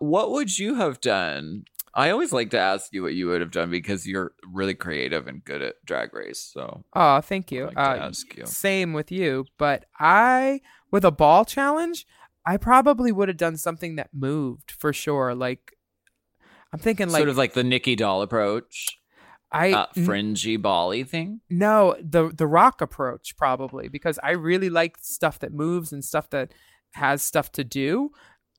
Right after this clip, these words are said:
Speaker 2: M-
Speaker 1: Mm-hmm.
Speaker 2: maybe, like, tethering a ball to me, like I was a T-ball player somehow, and then, like, constantly hitting it, or, like,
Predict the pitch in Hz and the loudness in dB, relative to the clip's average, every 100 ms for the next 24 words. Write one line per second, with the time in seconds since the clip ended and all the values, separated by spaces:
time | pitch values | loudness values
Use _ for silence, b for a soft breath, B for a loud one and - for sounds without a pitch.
0 | _ _ - 101 95 73 160 180 202 226 | _ _ -8 -6 -6 -4 -2 0 0 2
1 | 185 165 - - - 156 196 196 208 196 | 0 -2 -6 -10 -2 0 2 0 -2 -4
2 | 139 139 139 165 - 214 226 170 151 139 | 0 4 4 2 -2 -2 0 -2 -2 -2
3 | 135 135 - _ - _ - - 185 185 | -2 -6 -16 _ -20 _ -10 -6 -4 2
4 | 202 208 226 226 220 - 220 226 220 156 | 2 2 -2 -2 -4 -4 -2 -2 -2 -4
5 | 139 131 - 139 143 135 123 135 160 185 | -6 -10 -8 -8 -8 -10 -8 -6 -6 -4
6 | 196 196 135 131 131 127 | -4 -2 -4 -2 -2 -4